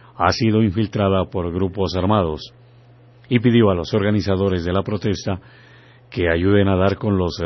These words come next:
responsables de la muerte del patrullero de la policía, Boris Alexander Benítez. El uniformado, que hacía parte del esmad, resultó gravemente herido durante un ataque con armas de fuego desde un cerro en el sector de La Agustina,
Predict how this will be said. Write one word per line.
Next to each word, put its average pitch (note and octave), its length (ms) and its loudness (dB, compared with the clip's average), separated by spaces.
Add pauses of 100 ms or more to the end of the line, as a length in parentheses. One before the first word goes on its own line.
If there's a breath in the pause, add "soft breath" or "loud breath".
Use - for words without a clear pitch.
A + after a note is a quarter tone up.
responsables G2 640 0
de G2+ 100 -2
la F#2 60 0
muerte F#2+ 340 -2
del F#2+ 160 -4
patrullero G2 560 -4
de F#2+ 80 -2
la E2+ 120 -4
policía, G2+ 600 -4
Boris G2 560 -2
Alexander F#2 720 -4
Benítez. F#2+ 460 -2 (1500 soft breath)
El F#2 100 -2
uniformado, B2 640 4
que A2+ 120 0
hacía F#2 180 0
parte G2+ 400 -2
del G#2 140 0
esmad, G2+ 380 -2 (680 soft breath)
resultó A#2 560 0
gravemente A2 560 0
herido A2 300 2
durante G2+ 360 -2
un G2+ 80 2
ataque G#2 420 -2
con F#2 220 -2
armas F#2+ 520 -2
de F#2 100 -2
fuego G#2+ 360 0
desde F#2+ 280 -2
un F#2+ 80 0
cerro G#2 400 -2
en F#2 80 0
el F#2 80 -2
sector G2 400 -6
de F#2+ 160 -2
La F#2 220 -4
Agustina, F2+ 600 -2